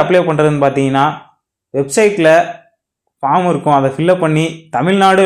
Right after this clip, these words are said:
லா யூனிவர்சிட்டி நவலு குட்டப்பட்டு திண்டுக்கல் மெயின் ரோட்ல, மெயின் ரோட்ல தான் இதுக்கான ஆஃபீஸ் இருக்கு. அந்த ஆஃபீஸ்க்கு ரெஜிஸ்டர் போஸ்ட்டு இல்லாட்டி ஸ்பீட் போஸ்ட் மூலமா இந்த அப்ளிகேஷனை சப்மிட் பண்ணணும்னு சொல்லி சொல்லியிருக்காங்க.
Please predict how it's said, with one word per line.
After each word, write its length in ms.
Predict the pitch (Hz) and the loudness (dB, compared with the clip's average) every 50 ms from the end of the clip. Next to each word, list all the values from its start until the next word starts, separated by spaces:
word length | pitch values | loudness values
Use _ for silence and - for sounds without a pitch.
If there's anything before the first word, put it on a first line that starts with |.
| 170 147 | 4 4
லா 120 | 147 175 | 4 4
யூனிவர்சிட்டி 680 | 185 175 165 156 165 165 165 - 160 151 - 160 170 175 170 - - _ _ _ _ _ _ _ - | 4 2 2 0 0 -2 -2 -2 -6 -6 -4 -4 -4 -4 -4 -8 -14 _ _ _ _ _ _ _ -2
நவலு 280 | 123 147 180 208 220 220 196 | 0 2 2 4 4 2 2
குட்டப்பட்டு 560 | 170 170 160 185 175 165 170 160 147 - 151 143 127 110 - 120 | 0 -2 0 0 2 2 2 0 0 0 0 0 0 0 -2 -4
திண்டுக்கல் 420 | 123 147 175 180 208 202 - 185 165 151 | -4 -2 0 0 0 0 0 0 0 0
மெயின் 180 | 151 160 165 165 | 0 0 0 0
ரோட்ல, 240 | 165 165 156 156 156 151 147 151 151 - _ _ _ _ _ _ _ _ - | 0 0 2 2 2 0 -2 -6 -12 -14 _ _ _ _ _ _ _ _ -8
மெயின் 140 | 143 165 180 170 | -4 -4 0 2
ரோட்ல 220 | 180 175 165 165 170 | 2 2 2 2 2
தான் 100 | 180 180 | 2 0
இதுக்கான 280 | 170 - - 151 156 156 139 147 | -2 -2 0 0 0 0 0 0
ஆஃபீஸ் 260 | 151 165 165 151 156 151 | -2 -2 -4 -4 -4 -6
இருக்கு. 220 | 135 131 139 151 170 180 180 - _ _ _ _ _ _ _ _ _ _ _ _ _ - | -6 -4 -2 -2 -2 -4 -6 -12 _ _ _ _ _ _ _ _ _ _ _ _ _ -10
அந்த 120 | 110 113 113 123 156 | -4 -2 0 2 2
ஆஃபீஸ்க்கு 420 | 185 202 202 190 196 - 175 170 185 180 180 - - 135 135 | 2 2 0 -2 -2 -2 -2 -2 0 -2 -4 -6 -6 -4 -4
ரெஜிஸ்டர் 440 | 139 147 190 202 - - 214 196 170 165 | -2 -2 -2 -2 0 0 0 0 0 0
போஸ்ட்டு 320 | 160 156 156 - - 170 170 175 170 - | -2 -2 -2 -2 -4 -4 -4 -4 -4 -6
இல்லாட்டி 280 | - 131 135 139 151 175 175 180 | -6 -6 -4 -2 -2 -4 -4 -4
ஸ்பீட் 300 | 180 190 202 202 196 165 | -4 -4 -4 -4 -2 -2
போஸ்ட் 240 | 165 156 156 156 143 143 | -4 -4 -4 -4 -4 -4
மூலமா 300 | 143 151 147 151 151 160 170 101 - - _ _ _ _ _ _ | -2 -2 0 0 0 0 -2 -4 -6 -14 _ _ _ _ _ _
இந்த 120 | - 127 120 | -4 -2 -2
அப்ளிகேஷனை 540 | 123 - 180 175 180 170 170 165 156 156 160 170 - | -2 0 -2 0 0 0 -2 -2 -2 -2 -2 -2 -2
சப்மிட் 340 | 143 131 139 156 160 151 156 147 | -2 -2 -2 -2 -4 -4 -4 -4
பண்ணணும்னு 320 | 139 135 139 139 143 139 | -4 -4 -4 -6 -6 -4
சொல்லி 160 | 139 135 139 135 135 | -2 -2 0 0 -2
சொல்லியிருக்காங்க. 460 | 139 135 135 127 - 123 120 120 117 | -2 -2 -2 -2 -2 -4 -4 -2 -2